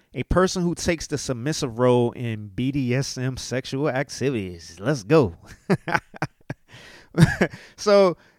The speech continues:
look, just based off of the definition, I can see why people have a problem with submission, the term submission. Based off of the definition. So let me look at submission, not submissive.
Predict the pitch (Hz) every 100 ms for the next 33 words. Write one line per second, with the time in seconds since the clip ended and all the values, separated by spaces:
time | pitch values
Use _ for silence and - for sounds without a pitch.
0 | - 214 175 185 240 220 226 208 214 196
1 | 185 185 190 170 180 156 160 170 202 165
2 | - - 208 208 175 165 147 175 156 156
3 | 151 127 117 - 143 160 160 139 131 123
4 | 127 123 - _ _ - - 175 151 120
5 | 127 147 135 127 117 131 - 170 170 156
6 | 131 151 127 143 120 - 78 85 _ _
7 | _ _ _ _ - 123 147 208 - 214
8 | 202 180 175 156 170 156 160 151 95 90
9 | - _ _ _ - 160 170 226 220 214
10 | 185 175 165 147 - 160 127 117 123 156
11 | 156 - 147 165 135 95 85 78 _ _
12 | _ 113 127 120 - 127 110 123 123 -
13 | 131 104